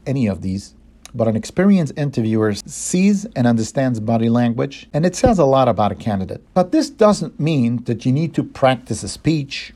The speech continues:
or plan out how to act. It just means that you should prepare yourself to come across as confident and professional. As I said in previous talks, no one expects one hundred percent perfection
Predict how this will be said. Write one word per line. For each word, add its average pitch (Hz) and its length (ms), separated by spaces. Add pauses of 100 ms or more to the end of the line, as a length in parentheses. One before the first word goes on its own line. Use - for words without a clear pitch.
or 131 120
plan 143 440
out 123 380
how 113 280
to - 260
act. 139 560
It 135 100
just 110 320
means 180 280
that 147 200
you 107 140
should 90 260
prepare 180 500
yourself 160 600
to - 100
come 147 240
across 120 520
as 101 180
confident 139 680
and 107 180
professional. 95 640 (520)
As 143 160
I - 80
said 202 260
in 170 80
previous 143 480
talks, - 500 (340)
no 151 260
one 196 320
expects - 720
one 131 240
hundred 120 360
percent 107 320
perfection - 540